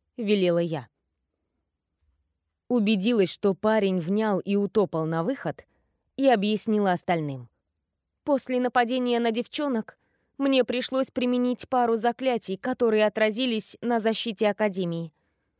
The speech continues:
Потому нас, наконец, поняли, и с этого дня беспокоить больше не будут. Председатель совета пообещал, что преподаватели отныне будут добираться до лекционных классов. И даже попросил прощения за попытки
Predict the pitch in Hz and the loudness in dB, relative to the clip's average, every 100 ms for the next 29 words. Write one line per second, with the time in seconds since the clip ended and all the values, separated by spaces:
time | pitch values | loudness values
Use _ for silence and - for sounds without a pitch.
0 | _ - 294 277 254 277 302 240 233 247 | _ -4 0 0 0 0 0 0 -2 -2
1 | 240 240 233 240 - - 269 269 226 180 | -2 0 0 0 -2 -2 0 2 0 -2
2 | - _ _ _ _ _ _ 285 254 233 | -4 _ _ _ _ _ _ -2 0 0
3 | 262 233 226 214 214 247 214 208 - 208 | 0 2 0 0 0 0 -2 -2 -2 -2
4 | 233 226 165 202 202 202 185 156 165 170 | 0 0 -2 -2 -2 -4 -4 -4 -4 -6
5 | - _ _ _ _ _ _ _ _ 294 | -10 _ _ _ _ _ _ _ _ -2
6 | 269 - 233 226 - 226 233 220 247 208 | -2 0 2 2 0 -2 0 2 0 0
7 | 208 208 202 202 233 226 - 220 208 202 | 0 0 -2 -2 -2 -2 -2 -4 -2 -4
8 | 214 208 208 220 - 196 185 185 226 233 | 0 2 2 0 0 0 0 0 -2 0
9 | 214 185 226 202 196 196 185 196 214 - | 0 0 -2 -2 0 0 2 2 0 -2
10 | 214 208 208 - 220 208 202 - 226 180 | -2 0 -2 -2 0 0 -2 -2 -4 -4
11 | - - _ _ _ _ _ _ _ - | -8 -16 _ _ _ _ _ _ _ -4
12 | 262 185 208 214 254 247 226 - 277 226 | 0 0 0 -2 -4 -2 -2 -2 -2 0
13 | 214 - 269 269 214 180 202 214 208 254 | -2 0 -2 0 0 0 -2 -2 -4 -6
14 | - - 226 | -8 -4 -4